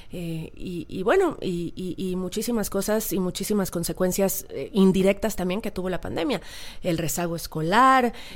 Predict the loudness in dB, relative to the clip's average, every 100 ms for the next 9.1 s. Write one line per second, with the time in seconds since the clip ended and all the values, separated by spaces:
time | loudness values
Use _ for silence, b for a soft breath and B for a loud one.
0 | B -2 0 0 -2 -4 -4 -4 -4 -4
1 | -2 0 2 2 2 0 0 -2 -2 -2
2 | 0 2 6 6 6 4 4 4 2 0
3 | -2 -4 -4 -4 -4 -4 -2 0 -2 -2
4 | -2 -2 -2 -4 -6 0 2 4 2 0
5 | -2 -4 -6 -6 -4 -2 2 4 4 4
6 | 2 B B B B 0 4 6 6 6
7 | 2 2 4 6 4 0 0 0 2 0
8 | 0 -2 -4 -2 -4 0 2 4 4 2